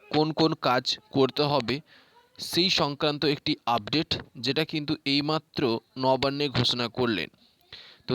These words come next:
সেই আপডেটটুকু জানাবার চেষ্টা করব। তো অবশ্যই ভিডিওটি শুরু থেকে শেষ পর্যন্ত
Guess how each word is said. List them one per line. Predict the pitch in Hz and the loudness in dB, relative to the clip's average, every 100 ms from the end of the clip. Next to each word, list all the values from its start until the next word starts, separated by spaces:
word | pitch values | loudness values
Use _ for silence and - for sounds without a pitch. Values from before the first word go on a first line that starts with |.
| 123 | -2
সেই | 160 156 - 120 | 0 -2 -2 -4
আপডেটটুকু | 120 123 - 151 156 147 | -2 -6 -2 -2 0 0
জানাবার | 139 135 135 135 127 | 0 0 0 0 -2
চেষ্টা | 123 135 131 | -2 -2 -2
করব। | 117 110 123 175 _ _ - | -2 0 -2 -4 _ _ -4
তো | 123 120 | 0 2
অবশ্যই | 123 156 - 151 | 2 -2 -2 -2
ভিডিওটি | 151 151 151 147 | 0 0 0 -2
শুরু | 123 127 | -4 -4
থেকে | 143 135 - | -6 -8 -8
শেষ | 127 - - | -8 -8 -8
পর্যন্ত | 135 139 | -8 -6